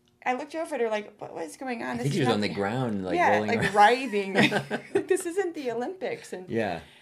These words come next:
Speaker 1: and I was tired and, you know, I had jello legs, my heart rate was high, but it's like, I think I had gone, like, a nine out of ten effort, and she had gone, like, a twenty-five out of ten effort.
Speaker 2: Right.
Speaker 1: And so last night when we were laughing at, at her about this, you just reminded her, like, it is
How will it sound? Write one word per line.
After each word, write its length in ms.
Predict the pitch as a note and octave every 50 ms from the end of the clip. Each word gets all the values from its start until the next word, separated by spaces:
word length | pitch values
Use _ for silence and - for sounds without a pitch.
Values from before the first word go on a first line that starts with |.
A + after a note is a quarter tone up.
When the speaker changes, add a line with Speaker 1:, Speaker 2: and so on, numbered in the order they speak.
| - - _ - _ -
Speaker 1:
and 100 | - -
I 180 | - B3 C#4+ D#4+
was 200 | D#4+ D#4+ D4 - - -
tired 460 | - - D3+ F3+ G3+ A3+ A#3+ A3 G3
and, 340 | F#3 F3 F3 F3+ - - - - - _ -
you 100 | G#3+ A3
know, 60 | G3
I 20 | F#3+
had 120 | F#3 D#3+
jello 260 | D#3+ F3 E3+ F3+ F#3
legs, 340 | F3 E3 D#3+ F3 F3+ - F3+
my 100 | F3 D#3
heart 220 | D#3 E3 D#3 -
rate 160 | - - - -
was 120 | E3 D3+
high, 240 | E3 E3 D#3 E3 E3+
but 280 | D#3+ E3 D#3 - - _ _ _ -
it's 120 | G3+ -
like, 120 | G#3 - -
I 200 | - G3+ G#3+ B3
think 180 | A#3 A#3 G#3
I 80 | G3 F#3+
had 160 | F#3 F3 E3
gone, 520 | E3+ E3+ E3+ E3+ E3+ F3 F3 F3 F3 - -
like, 140 | - E3+ E3+
a 60 | E3+
nine 280 | E3+ E3 D#3+ D#3+ E3 E3
out 100 | D#3+ D3+
of 100 | D3 D3
ten 220 | - F3 D#3+ D#3+
effort, 280 | - D#3 D3+ - E3 D#3+
and 120 | E3+ E3
she 140 | E3 - -
had 120 | F#3+ E3+ -
gone, 180 | E3 D#3 D3+ D#3
like, 300 | D#3 D3+ D#3 D3+ - -
a 60 | - D#3+
twenty-five 560 | - - E3+ D#3+ D#3 D#3 D#3 D3+ D3+ D3+ D#3
out 180 | D3 - C#3
of 60 | D#3 D3+
ten 180 | - D#3 D#3
effort. 400 | D3 D3 C#3+ - D#3 D#3 - - - _ _ _ _ -
Speaker 2:
Right. 200 | - F3+ E3 D3+ E3+
Speaker 1:
And 140 | F#3 F#3
so 140 | F#3 G#3 E3+
last 240 | E3+ E3 F3 F3 -
night 160 | E3 - -
when 80 | D#3+ D#3
we 100 | D#3 D3+
were 80 | C#3+
laughing 320 | C3 B2+ C#3+ C#3+ D3 D#3 D3+
at, 80 | C#3+ - -
at 100 | D3 C#3+
her 80 | D3 C#3+
about 240 | C3+ A2+ G2 -
this, 240 | - D3+ D3+ C#3+ -
you 120 | - D#3 D3
just 160 | D#3+ D3+ -
reminded 400 | F#3 F3 E3+ D#3+ E3 D#3+ D#3 D#3
her, 120 | D#3 D3+ D#3
like, 140 | - D3 -
it 180 | - - G3+ A3
is 160 | G3+ G3